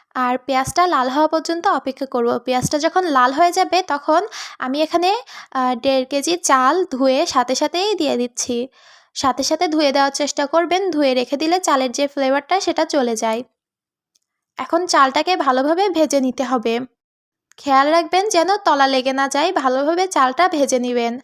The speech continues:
আমি এখানে লুজ পোলাওর চাল ব্যবহার করেছি, আপনারা চাইলে প্যাকেট পোলাওর চালও ব্যবহার করতে পারেন। আর আমার তিন লিটার পানি কিন্তু গরম হয়ে গেছে,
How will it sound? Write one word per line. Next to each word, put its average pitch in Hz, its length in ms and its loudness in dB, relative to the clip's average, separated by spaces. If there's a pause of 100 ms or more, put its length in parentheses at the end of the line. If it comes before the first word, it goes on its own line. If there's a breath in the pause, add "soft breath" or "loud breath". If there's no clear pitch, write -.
(600)
আমি 294 260 -2
এখানে 370 260 0 (120)
লুজ 269 260 0
পোলাওর 320 340 0
চাল 339 260 2
ব্যবহার 349 320 4
করেছি, 370 400 0 (100)
আপনারা 285 400 2
চাইলে 370 320 0
প্যাকেট 285 400 -2
পোলাওর 320 320 -2
চালও 359 300 2
ব্যবহার 294 340 2
করতে 262 300 -2
পারেন। 226 360 -2 (680)
আর 277 260 -2
আমার 294 320 0
তিন 311 180 0
লিটার 294 300 0
পানি 294 260 0
কিন্তু 311 280 -4
গরম 285 300 0
হয়ে 349 160 0
গেছে, 359 260 0